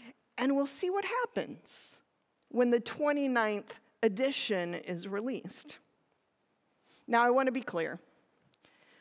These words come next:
Martha is in our English translations of John eleven and John twelve because all of our best manuscripts have Martha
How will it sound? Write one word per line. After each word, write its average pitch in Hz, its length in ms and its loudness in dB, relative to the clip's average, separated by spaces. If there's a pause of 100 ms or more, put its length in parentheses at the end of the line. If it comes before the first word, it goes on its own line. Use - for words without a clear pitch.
(120)
Martha 294 800 8
is 247 140 2
in 247 120 4
our 233 140 4
English 208 540 0
translations 180 1040 -2
of 180 100 -2
John 175 240 0
eleven 214 560 4 (300)
and 165 120 -2
John 196 320 0
twelve 185 640 -4 (460)
because 233 420 6
all 311 360 12
of 302 120 10
our 277 160 10
best 220 480 4
manuscripts 202 840 -2
have 240 280 4
Martha 233 720 4